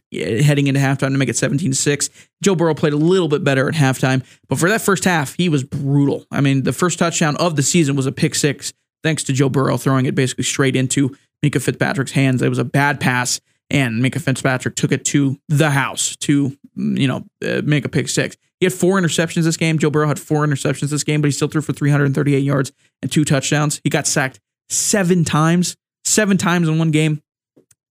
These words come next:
It was a bad game for the Bengals. They ended up losing this. They probably should have won it, to be honest with you. Still should have probably snuck out a one. There were a couple, uh, snuck out a win,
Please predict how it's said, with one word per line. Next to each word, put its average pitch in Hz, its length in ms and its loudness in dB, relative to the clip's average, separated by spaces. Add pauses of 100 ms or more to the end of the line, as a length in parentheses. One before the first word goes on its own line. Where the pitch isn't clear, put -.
(180)
It 208 60 2
was 202 100 4
a 165 60 4
bad 156 180 2
game 143 220 0
for 151 380 0 (300)
the 156 60 -2
Bengals. 139 280 0
They 160 80 2
ended 180 120 2
up 147 100 0
losing 165 300 2
this. 165 160 0
They 143 80 -2
probably 214 480 -2
should 190 340 -2
have 151 160 0
won 156 200 0
it, 202 160 -4
to 180 80 0
be 196 120 2
honest 202 300 0
with 202 140 -2
you. 202 180 2
Still 190 480 0 (240)
should 196 160 0
have 175 80 0
probably 185 320 2
snuck 175 220 0
out 170 100 0
a 160 40 2
one. 160 200 2
There 165 100 2
were 143 100 2
a 139 40 -2
couple, 156 420 -2
uh, 139 160 0
snuck 165 260 0
out 147 100 0
a 139 40 0
win, 160 440 0